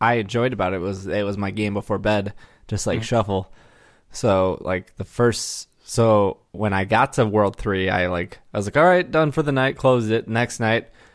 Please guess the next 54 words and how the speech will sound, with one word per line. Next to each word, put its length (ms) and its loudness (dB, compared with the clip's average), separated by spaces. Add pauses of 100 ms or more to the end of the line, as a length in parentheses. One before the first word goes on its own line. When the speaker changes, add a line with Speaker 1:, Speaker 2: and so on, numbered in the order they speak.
(260)
Speaker 1:
I 60 -2
was 80 0
like, 200 -2
"Oh, 220 6
I, 380 2 (300)
I 80 -6
don't 120 0
have 120 0
enough 300 2
to 60 -6
go 220 2
to 460 -2 (680)
World 280 2
four." 420 4 (500)
Okay. 400 2 (520)
I 40 -6
was 120 0
like, 80 -2
"Well, 120 4
I 100 6
guess 200 -2
I 60 -2
could 100 -10
go 160 0
back 300 2
and, 180 -2
like, 240 -6 (160)
do 220 0
some 160 -4
ones 220 -2
that 120 0
I 80 0
didn't 400 -4
crown." 420 2
And 80 -2
I 60 -2
was 80 -6
like, 140 -10
"Oh, 220 4
that 180 2
only 340 -4 (460)
paid 200 0
out 220 2
Speaker 2:
<laughs> 180 2
Speaker 1:
one 280 -2 (380)
pick 180 -4
tri-, 300 0 (300)
pick 220 -8
right, 280 -2
and 140 -6
I 60 -2
need 220 -4 (420)
twenty-five 640 0
more." 300 0